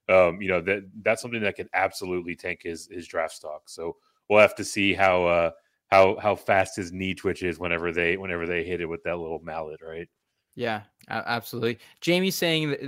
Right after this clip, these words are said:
Speaker 2: he's, uh, he's been doing some mocks. He's been seeing Penix go in the third. That's interesting. I haven't seen him go that far. I have seen him go into that late two eight, two nine range,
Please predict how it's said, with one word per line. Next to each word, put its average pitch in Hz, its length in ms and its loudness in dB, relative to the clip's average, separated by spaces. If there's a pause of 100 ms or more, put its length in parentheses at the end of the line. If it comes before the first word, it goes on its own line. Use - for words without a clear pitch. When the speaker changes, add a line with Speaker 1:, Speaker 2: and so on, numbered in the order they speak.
(120)
Speaker 2:
he's, 160 420 -4
uh, 127 420 8
he's 135 280 -8
been 156 140 -2
doing 160 220 0
some 160 180 -4
mocks. 131 280 0
He's 151 160 -8
been 160 120 -8
seeing 151 200 -6
Penix 143 360 -6
go 139 200 4
in 131 80 0
the 110 80 -4
third. 147 400 2 (280)
That's 233 180 0
interesting. 214 560 -2
I 127 160 6
haven't 202 180 4
seen 220 160 -4
him 202 140 -2
go 190 180 4
that 180 280 6
far. 175 180 6
I 170 80 8
have 170 220 6
seen 190 200 -4
him 165 180 -2
go 156 200 6
into 165 140 0
that 151 200 4
late 139 300 0
two 135 220 -4
eight, 143 220 -2
two 143 140 -6
nine 135 340 -2
range, 170 440 -4